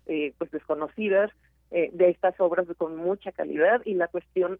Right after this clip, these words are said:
eh, no es nada más recuperar autoras porque son autoras, porque son mujeres, sino porque su obra tiene calidad y es propositiva. Entonces,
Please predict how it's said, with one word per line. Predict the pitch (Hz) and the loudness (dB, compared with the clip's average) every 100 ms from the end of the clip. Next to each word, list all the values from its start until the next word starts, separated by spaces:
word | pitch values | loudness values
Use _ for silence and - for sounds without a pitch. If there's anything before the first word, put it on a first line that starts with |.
| 185 | -8
eh, | |
no | 175 180 190 | -6 -4 -4
es | 214 | -4
nada | 214 208 | -4 -2
más | 196 196 208 | -2 -6 -8
recuperar | 185 - - 160 | -8 -6 -4 -2
autoras | 180 180 175 - | -2 0 0 0
porque | - - - | -6 -10 -10
son | 165 | -4
autoras, | 170 165 175 175 156 | -4 -2 2 4 4
porque | - - | 0 -16
son | - 156 | -14 -14
mujeres, | 170 196 180 220 _ _ _ _ | -8 -4 -2 -4 _ _ _ _
sino | 208 202 208 | -2 0 0
porque | 202 180 185 | 0 -2 -4
su | 185 | 0
obra | 170 190 | 2 0
tiene | - 185 | -2 -6
calidad | - 160 156 165 | -4 -2 0 0
y | |
es | 170 | -2
propositiva. | - 180 165 - - 156 | -6 -8 -6 -10 -8 -6
Entonces, | 143 151 165 190 | -4 -6 -6 -4